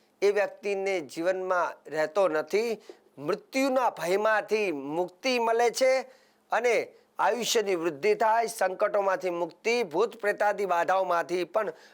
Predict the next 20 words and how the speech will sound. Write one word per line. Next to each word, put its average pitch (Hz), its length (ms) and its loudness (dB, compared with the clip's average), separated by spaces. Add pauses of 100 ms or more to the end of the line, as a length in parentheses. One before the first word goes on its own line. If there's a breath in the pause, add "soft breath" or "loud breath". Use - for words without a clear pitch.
રક્ષણ 190 460 0
પામે 165 360 0
છે 202 260 -4
આ 170 260 -2
મહામંત્ર. 143 1000 -2 (2250 loud breath)
રહી 202 220 2
વાત 294 360 2
કે 254 120 2
જ્યારે 214 280 2
આ 226 80 2
મહામંત્ર 240 720 0
તમે 214 220 0
જપ 208 300 -2
કરતા 196 360 2
હોવ, 175 320 2
ત્યારે 190 540 2
પણ 220 300 0
શું 220 340 -6
કરવું 185 480 -2
જોઈએ? 156 440 -2